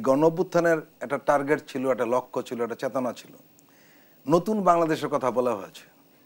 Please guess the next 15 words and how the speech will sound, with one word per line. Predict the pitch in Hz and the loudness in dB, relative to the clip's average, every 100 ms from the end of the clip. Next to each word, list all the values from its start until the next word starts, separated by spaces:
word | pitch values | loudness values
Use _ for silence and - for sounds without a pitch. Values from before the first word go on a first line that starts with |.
| _ _ _ _ - | _ _ _ _ 2
proclamation | 160 170 170 151 165 | 2 4 2 2 2
of | 156 - | 0 0
second | 165 156 143 | -2 0 -2
republic-এর | 165 185 175 180 175 131 | 0 0 0 -2 -4 -4
কথা | 120 120 | -4 -2
বলা | 117 101 | -2 -4
হয়েছে। | - - - _ _ _ _ _ _ _ - _ 160 | -8 -20 -20 _ _ _ _ _ _ _ -20 _ 4
এই | 175 175 | 4 4
চেতনাটা | 170 202 214 214 214 202 - - - _ _ _ - - _ _ _ _ _ _ _ 156 | 2 4 4 6 4 4 -6 -20 -20 _ _ _ -20 -20 _ _ _ _ _ _ _ -2
উপদেষ্টা | 170 190 175 190 180 | 2 2 2 2 2
পরিষদের | 170 151 175 - | 2 0 0 2
সবাই | 151 151 120 | 4 4 2
ধারণ | - 131 185 202 | 0 2 4 4
করে | 175 143 | 4 2
কিনা, | - 73 | -4 -16